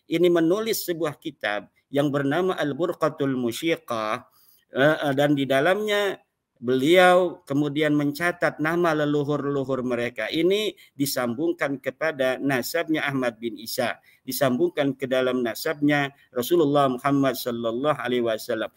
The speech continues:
tanpa ada referensi kitab yang sebelumnya.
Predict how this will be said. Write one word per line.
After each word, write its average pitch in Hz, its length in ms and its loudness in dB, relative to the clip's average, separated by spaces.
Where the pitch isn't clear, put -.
tanpa 202 480 6
ada 175 400 6
referensi 170 840 2
kitab 185 760 0
yang 165 320 4
sebelumnya. 147 880 2